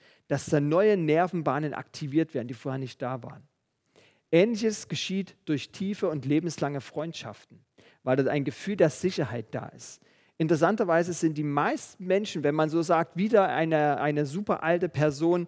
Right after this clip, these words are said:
äh, entdeckt oder gestorben, wenn man ihnen nachgeht. Was sind wesentliche Merkmale in deinem Leben? Wir gucken da ja immer auf Ernährung.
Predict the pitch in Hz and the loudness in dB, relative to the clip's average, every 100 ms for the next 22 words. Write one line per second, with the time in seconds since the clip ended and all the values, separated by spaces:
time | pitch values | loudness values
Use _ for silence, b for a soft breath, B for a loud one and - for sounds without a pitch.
0 | B B - 156 156 143 175 - - 156 | B B 4 4 4 4 4 2 -4 2
1 | 151 147 135 143 _ _ _ _ _ _ | 4 4 2 -10 _ _ _ _ _ _
2 | _ _ 165 151 170 175 180 156 170 165 | _ _ -4 0 2 4 4 0 2 2
3 | 156 147 175 190 190 240 - 208 156 - | 2 0 -2 0 0 -2 -4 0 0 -2
4 | b b 143 196 - 254 208 180 170 233 | b b -2 -2 0 -4 -4 2 2 2
5 | 226 185 175 156 175 175 165 156 151 151 | -4 -4 -2 0 0 -2 0 0 0 2
6 | 143 175 160 131 135 202 190 151 143 156 | 4 4 2 -6 -4 -4 0 2 2 0
7 | 123 139 139 131 139 143 107 101 | -2 -6 -2 -2 -2 -6 -12 -14